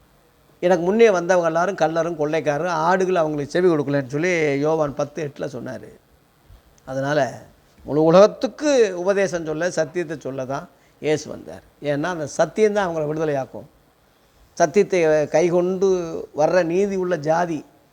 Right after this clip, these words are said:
உள்ளே பிரவேசிப்பதுக்கு வாசலை திறவங்கன்னு சொல்லி ஏசாயா இருபத்-, இருபத்தி ஆறு ரெண்டுல இருக்கு. அந்த சத்தியம்தான் முக்கியம்.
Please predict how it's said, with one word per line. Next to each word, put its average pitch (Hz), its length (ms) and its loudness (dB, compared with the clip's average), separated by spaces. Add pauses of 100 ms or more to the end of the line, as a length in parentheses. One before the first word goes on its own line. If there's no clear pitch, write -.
(420)
உள்ளே 233 280 4
பிரவேசிப்பதுக்கு 196 840 2
வாசலை 208 420 4
திறவங்கன்னு 185 520 2
சொல்லி 180 200 0 (600)
ஏசாயா 165 380 -6
இருபத்-, 160 460 -8 (480)
இருபத்தி 190 380 0
ஆறு 170 260 0
ரெண்டுல 156 320 -4
இருக்கு. 117 280 -14 (920)
அந்த 143 520 -4 (120)
சத்தியம்தான் 170 520 -2
முக்கியம். 127 440 -14